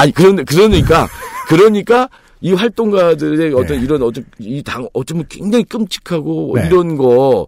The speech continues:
Speaker 1: 그 심적 고통,
Speaker 2: 음.
Speaker 1: 이런 것들을 이해할 리가 없는 게 여태까지였다는 거죠.
Speaker 2: 현재까지는 같은 거에, 같은 일을 계속 해본 사람들끼리 뭐, 치료 모임 비슷한 거 만들어가지고 혹은 그냥 술자리에서 얘기하는 걸로 끝날 수밖에 없는데, 소장님의 제언은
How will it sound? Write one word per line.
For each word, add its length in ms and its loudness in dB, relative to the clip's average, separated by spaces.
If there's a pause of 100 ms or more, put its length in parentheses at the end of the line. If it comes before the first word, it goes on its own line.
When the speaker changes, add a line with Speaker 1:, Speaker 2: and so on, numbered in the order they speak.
Speaker 1:
그 120 -8
심적 420 -4
고통, 760 -2
Speaker 2:
음. 240 -12
Speaker 1:
이런 260 -2
것들을 240 -6
이해할 360 -4
리가 180 -8
없는 560 -4
게 240 2 (320)
여태까지였다는 680 -2
거죠. 200 -10 (240)
Speaker 2:
현재까지는 1120 0
같은 480 -8
거에, 260 2 (240)
같은 380 -6
일을 160 -2
계속 400 -4
해본 240 -2
사람들끼리 760 0 (340)
뭐, 160 0
치료 260 -2
모임 220 -4
비슷한 320 -6
거 80 -2
만들어가지고 720 0
혹은 260 -4
그냥 160 0
술자리에서 480 -2
얘기하는 320 2
걸로 140 2
끝날 280 -4
수밖에 360 -2
없는데, 500 4
소장님의 480 -4
제언은 580 -2